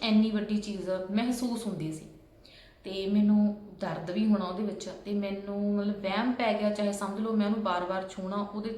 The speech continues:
ਦਰਦ ਵੱਧਦਾ ਗਿਆ। ਜਦੋਂ ਮੈਂ ਸੱਜੇ ਪਾਸੇ ਨੂੰ ਪਾਸਾ ਲੈ ਕੇ ਵੀ ਪੈਣਾ ਤਾਂ ਵੀ ਮੈਨੂੰ ਤਕਲੀਫ ਹੋਣੀ।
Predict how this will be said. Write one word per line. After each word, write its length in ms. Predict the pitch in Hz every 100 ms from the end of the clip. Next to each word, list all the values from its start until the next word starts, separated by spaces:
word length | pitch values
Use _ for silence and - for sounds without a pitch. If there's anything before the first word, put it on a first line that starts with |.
| -
ਦਰਦ 260 | 165 165 175
ਵੱਧਦਾ 280 | 175 170 196
ਗਿਆ। 180 | 202 160 - - - - - - -
ਜਦੋਂ 120 | 233
ਮੈਂ 80 | 254
ਸੱਜੇ 360 | 254 202 226
ਪਾਸੇ 360 | 233 220 214 220
ਨੂੰ 200 | 214 214
ਪਾਸਾ 360 | 208 190 - 214
ਲੈ 120 | 202
ਕੇ 160 | 202 214
ਵੀ 140 | 220
ਪੈਣਾ 380 | 208 185 180 180 -
ਤਾਂ 100 | 196
ਵੀ 60 | 214
ਮੈਨੂੰ 280 | 208 190 190 -
ਤਕਲੀਫ 500 | 180 175 180 349 349
ਹੋਣੀ। 260 | 156 -